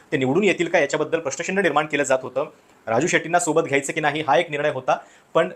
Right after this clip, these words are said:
या सगळ्या, अ, कॅल्क्युलेशनमध्ये कुठंतरी चूक झाली, ज्याच्यामुळं सांगली पण गमावली आणि हातकणंगले पण शिवसेनेनं,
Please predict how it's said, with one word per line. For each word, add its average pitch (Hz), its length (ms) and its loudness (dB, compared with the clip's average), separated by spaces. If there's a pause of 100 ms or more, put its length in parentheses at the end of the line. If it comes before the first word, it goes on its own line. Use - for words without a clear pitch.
या 156 220 4
सगळ्या, 160 340 0
अ, - 320 -6 (200)
कॅल्क्युलेशनमध्ये 196 580 2
कुठंतरी 165 340 -2
चूक 170 240 -4
झाली, 143 220 2
ज्याच्यामुळं 143 340 0
सांगली 143 320 0
पण 208 160 0
गमावली 151 420 0 (220)
आणि 139 200 0
हातकणंगले 202 440 2
पण 190 180 0
शिवसेनेनं, 135 480 -8